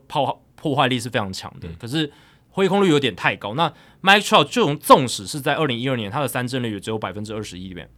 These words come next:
Speaker 1: 二十一点八而已。
Speaker 2: 就是最高那一年吗？
Speaker 1: 最，呃，也不算最高那一年，他后来有更高的，只是他生涯就是百分之二十一左右嘛，
Speaker 2: 嗯。
Speaker 1: 对吧？那 Buxton 他是一个三振率本质上就比较高的一个打者。
Speaker 2: 挥棒的形态也有差。
Speaker 1: 有差，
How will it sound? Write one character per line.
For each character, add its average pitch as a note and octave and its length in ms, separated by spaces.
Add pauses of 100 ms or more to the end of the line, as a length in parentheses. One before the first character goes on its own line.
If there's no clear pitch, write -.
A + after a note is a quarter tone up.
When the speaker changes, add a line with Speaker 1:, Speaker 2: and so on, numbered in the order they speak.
Speaker 1:
二 C#3+ 120
十 A2+ 140
一 G#2+ 40
点 G#2+ 200
八 F#2+ 240
而 F2+ 200
已。 F2 40
Speaker 2:
就 A2 100
是 A2 80
最 B2+ 220
高 A2+ 180
那 G#2+ 100
一 G2+ 60
年 E2 160
吗？ C#2+ 160
Speaker 1:
最， E3+ 240
呃， B2+ 320 (220)
也 D#3 100
不 C#3+ 140
算 E3+ 180
最 E3 160
高 C3 160
那 B2+ 100
一 A#2+ 60
年， F#2+ 180 (200)
他 E3 120
后 G3+ 160
来 C#3 80
有 B2+ 120
更 C3 320
高 G#2+ 180
的， G#2 80
只 A2+ 100
是 D3+ 120
他 F3+ 100
生 E3+ 200
涯 B2 120
就 B2 100
是 C3+ 220 (220)
百 A2 120
分 A2+ 120
之 B2+ 80
二 C3 100
十 A2 160
一 G#2 100
左 G2 220
右 G2 120
嘛， G#2 180
Speaker 2:
嗯。 F2+ 80 (260)
Speaker 1:
对 E2+ 100
吧？ D#2 140
那 C3 240 (480)
Buxton D#3 320
他 C3 160
是 D3 140
一 C3+ 60
个 B2 100
三 C3 180
振 B2+ 160
率 B2+ 80
本 A2 220
质 F#2+ 160
上 A#2+ 180
就 A#2 60
比 G#2+ 100
较 A2 140
高 G#2+ 200
的 G2 80
一 F#2 40
个 F#2 120
打 - 140
者。 F2+ 60
Speaker 2:
挥 C#3+ 100
棒 D3 180
的 B2+ 60
形 G2 220
态 G#2+ 160
也 F#2+ 60
有 E2 140
差。 D2+ 300
Speaker 1:
有 G#2+ 160
差， A2+ 300